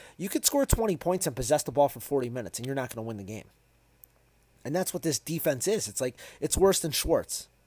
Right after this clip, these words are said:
It really is. It's worse than Jim Schwartz. But then he'll have these plays where he does draw up these blitzes. They actually work, and it's like,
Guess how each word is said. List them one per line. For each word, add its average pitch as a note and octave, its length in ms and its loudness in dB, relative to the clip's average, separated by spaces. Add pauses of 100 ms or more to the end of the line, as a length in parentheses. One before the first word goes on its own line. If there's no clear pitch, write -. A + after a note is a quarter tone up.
(200)
It C3+ 80 -4
really E3+ 220 4
is. C3 100 0
It's G#2 140 -10
worse D3+ 260 4
than E3+ 140 -2
Jim C#3 180 -2
Schwartz. - 500 -6 (1080)
But - 120 0
then A#3+ 100 10
he'll A3+ 140 6
have G#3+ 140 6
these E3+ 140 0
plays A#3+ 380 2
where D3+ 120 0
he D#3 60 0
does F#3+ 280 4
draw D#3 200 4
up C3+ 80 -6
these C3 140 -4
blitzes. B2 380 -2
They D3 160 2
actually C#3+ 380 -2
work, E3 400 2
and D3 100 -2
it's - 120 -4
like, C3+ 200 -4